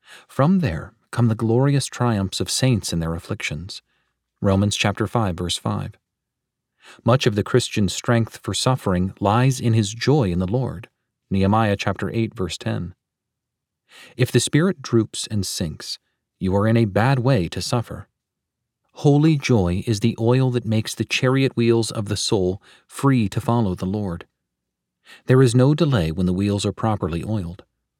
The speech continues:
To suffer with joyfulness for Christ is an evidence that God's eye watches his suffering servants. Colossians chapter one, verse eleven. Oh, how the famous worthies that went before us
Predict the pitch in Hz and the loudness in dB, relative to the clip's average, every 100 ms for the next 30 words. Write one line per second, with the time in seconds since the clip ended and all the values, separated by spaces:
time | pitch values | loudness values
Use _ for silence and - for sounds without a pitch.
0 | _ _ _ _ _ _ _ - 135 156 | _ _ _ _ _ _ _ -2 0 2
1 | 160 190 185 - 127 113 117 107 - - | 2 2 0 0 0 0 0 -2 -2 -6
2 | - - 98 95 - - - 104 107 110 | -8 -6 -6 -6 -10 -14 -8 -4 -2 0
3 | 113 127 127 - 101 - 104 107 123 - | 0 2 0 -2 -6 -2 0 2 0 -2
4 | 113 90 90 92 120 139 - 85 - - | -4 -2 -4 -2 -2 -2 -4 -4 -4 -6
5 | - 92 - 90 87 110 107 85 - - | -4 -6 -6 -6 -4 -2 -4 -6 -12 -16
6 | _ _ _ _ 117 101 92 104 92 - | _ _ _ _ 0 2 2 -2 -2 -2
7 | 101 120 110 101 87 87 - 92 95 80 | -2 0 0 0 0 -4 -6 -6 -6 -10
8 | 92 _ _ _ _ _ _ _ _ _ | -16 _ _ _ _ _ _ _ _ _
9 | _ - 123 147 143 143 135 - 120 120 | _ -2 2 2 2 2 0 -2 0 0
10 | 123 - 107 104 110 101 90 - - 101 | 0 -2 -6 -4 -4 -4 -6 -8 -6 -4
11 | 107 127 - 110 107 92 95 | -2 -2 -2 -4 -4 -6 -8